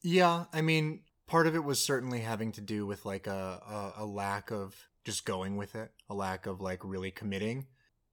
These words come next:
And then another part of it, too, is, like, I did a lot of drugs for a long time, and, like, <laughs> I was listening to, and it's like, whatever stimulation you're getting from this, like,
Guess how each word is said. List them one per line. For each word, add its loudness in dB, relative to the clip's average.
And -2
then 2
another 2
part 2
of 0
it, -2
too, -2
is, -2
like, -4
I -10
did -4
a 0
lot 0
of -6
drugs -2
for -8
a 0
long 0
time, -2
and, -2
like, 0
<laughs> -14
I 4
was 2
listening -2
to, 0
and 0
it's -4
like, -4
whatever 6
stimulation 6
you're 2
getting 2
from 0
this, 0
like, 0